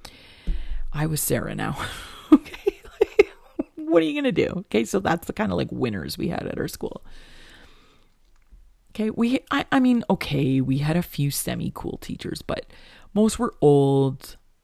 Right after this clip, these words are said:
or older and probably just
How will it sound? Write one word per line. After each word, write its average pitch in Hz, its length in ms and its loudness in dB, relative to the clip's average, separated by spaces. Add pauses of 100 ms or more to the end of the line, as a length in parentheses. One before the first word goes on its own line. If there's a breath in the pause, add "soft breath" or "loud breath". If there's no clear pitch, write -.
(140)
or - 160 -2
older 135 640 0 (380 soft breath)
and 80 460 -2 (720)
probably 320 340 -8
just - 240 -10